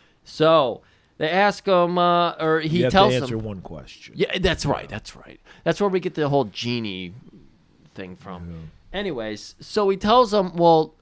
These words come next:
Speaker 1: you go back and tell your boss that I,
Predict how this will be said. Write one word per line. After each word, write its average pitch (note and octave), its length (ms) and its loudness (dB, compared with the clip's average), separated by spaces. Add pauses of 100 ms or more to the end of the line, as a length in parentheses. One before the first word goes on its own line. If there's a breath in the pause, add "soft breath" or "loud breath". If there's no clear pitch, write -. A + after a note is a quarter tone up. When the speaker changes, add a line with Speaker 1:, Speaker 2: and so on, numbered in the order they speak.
(240)
Speaker 1:
you D3+ 340 4
go F#3+ 200 10
back C3+ 520 6 (160)
and A2 140 -6
tell A2 220 -2
your G2+ 180 -2
boss F2+ 760 -4 (840)
that - 200 -16
I, F#2 520 -8